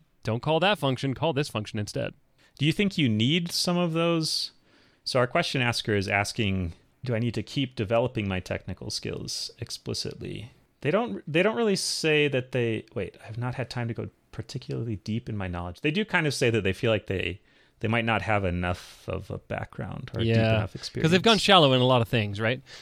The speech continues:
Speaker 1: So my answer to that is that you absolutely should, as a manager, improve your technical skills, but probably not on that low-level stuff that I deci-, that I described a minute ago. You should be focused on bigger
Speaker 2: Huh.
Speaker 1: picture things that will make your team more efficient.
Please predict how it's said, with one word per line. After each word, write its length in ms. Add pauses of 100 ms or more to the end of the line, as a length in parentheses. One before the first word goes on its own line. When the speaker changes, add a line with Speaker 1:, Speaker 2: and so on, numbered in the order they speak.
(100)
Speaker 1:
So 340
my 140
answer 200
to 80
that 140
is 60
that 100
you 180
absolutely 580
should, 600
as 220
a 60
manager, 560 (380)
improve 420
your 80
technical 380
skills, 500 (220)
but 180
probably 440
not 340
on 140
that 140
low-level 440
stuff 240
that 100
I 100
deci-, 340
that 160
I 80
described 320
a 20
minute 200
ago. 280 (320)
You 80
should 140
be 80
focused 400
on 120
bigger 220
Speaker 2:
Huh. 60
Speaker 1:
picture 520 (220)
things 420
that 140
will 80
make 160
your 80
team 180
more 120
efficient. 380